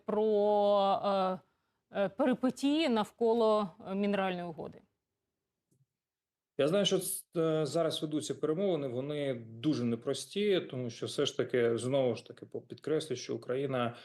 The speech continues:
Speaker 2: відстоює свої інтереси і не буде капітулювати ані на військовому, а, а не у військовому плані, а не в ек-, економічному. Тому, тому воно так довго і складно, а, просувається.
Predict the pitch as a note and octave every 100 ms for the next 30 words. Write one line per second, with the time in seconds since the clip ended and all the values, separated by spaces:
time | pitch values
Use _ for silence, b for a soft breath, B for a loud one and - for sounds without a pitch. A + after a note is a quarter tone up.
0 | B B B _ A2 C3 - - D3 B2+
1 | - B2+ A#2+ A2+ C3 B2+ - A#2 - A#2+
2 | A#2+ A#2 A#2 A2+ A2+ A2+ C3 B2+ C3 B2
3 | A#2 A2 G#2+ - - C3 B2 A#2 A#2 A#2
4 | A#2+ A#2+ A#2 A#2 - F3 C#3+ B2+ A#2+ A2
5 | - - A2 G#2+ A2 G#2+ G#2+ G#2 F#2+ F#2+
6 | B2 A#2 A2+ C3 C#3 C3 C#3+ - F3+ E3
7 | C3 A#2 A#2+ A#2+ B2+ B2+ A#2+ - - B2+
8 | C3 A#2 G2+ - - _ B B B B
9 | - C3+ E3 D#3+ D3+ C#3+ B2 A#2+ D3 F3+
10 | D#3 D#3+ D3+ - B2+ A2+ D3 F3 A#2+ C3
11 | B2+ A#2 A#2 - D3+ C#3+ C3+ B2+ A#2+ A2+
12 | - A2+ A2+ A2+ A2 A2 - B2 - D#3
13 | G3 C3+ C3 C3 A#2